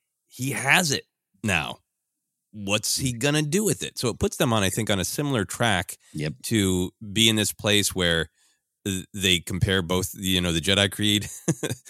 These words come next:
Speaker 1: the Mandalorian Creed, and say, "Which parts of this are valuable? Which parts of this do we agree with and disagree with?" And on a real practical level for sticky s-, situations, a
Speaker 2: Mm.
Speaker 1: choice of when to use violent force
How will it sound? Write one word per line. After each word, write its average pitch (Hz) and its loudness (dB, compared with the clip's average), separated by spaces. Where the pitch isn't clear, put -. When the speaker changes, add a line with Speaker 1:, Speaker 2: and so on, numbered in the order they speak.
Speaker 1:
the 98 -2
Mandalorian 98 2
Creed, 101 2
and 92 -6
say, 87 0
"Which 82 -4
parts 143 -2
of 123 -2
this - -2
are 107 0
valuable? 92 0
Which 90 -8
parts 87 -2
of 85 -6
this 82 -4
do 90 -2
we 82 0
agree 85 -2
with 85 -2
and 82 -6
disagree 85 0
with?" 90 0
And 82 -6
on 87 -8
a 82 -4
real 82 -2
practical 101 -4
level 80 -6
for 80 -8
sticky 78 -10
s-, - -10
situations, 82 -4
a 95 -2
Speaker 2:
Mm. 87 -2
Speaker 1:
choice 110 0
of 85 -6
when 92 0
to 87 -6
use 92 0
violent 82 -4
force 82 -4